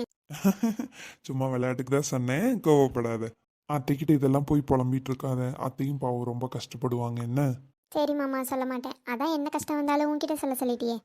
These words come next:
Speaker 2: அப்புறம் என்ன?
Speaker 1: ஆ, இது நல்ல பிள்ளை கிழகு.
Speaker 2: ஏன் மாமா, அம்மா பண்ணது அவ்வளோ பெரிய தப்பா?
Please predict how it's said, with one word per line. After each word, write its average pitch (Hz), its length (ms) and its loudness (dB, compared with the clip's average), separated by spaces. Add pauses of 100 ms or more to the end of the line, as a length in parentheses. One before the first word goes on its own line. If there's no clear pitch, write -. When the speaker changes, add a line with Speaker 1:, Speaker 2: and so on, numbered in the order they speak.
(120)
Speaker 2:
அப்புறம் 254 280 -6
என்ன? 262 140 -6 (360)
Speaker 1:
ஆ, 139 100 -2 (600)
இது 131 240 0
நல்ல 170 240 0
பிள்ளை 120 220 -4
கிழகு. 120 360 -2 (180)
Speaker 2:
ஏன் 370 220 0
மாமா, 370 200 -2 (340)
அம்மா 294 220 -2
பண்ணது 339 360 0 (160)
அவ்வளோ 294 380 0
பெரிய 349 200 2
தப்பா? 285 320 -4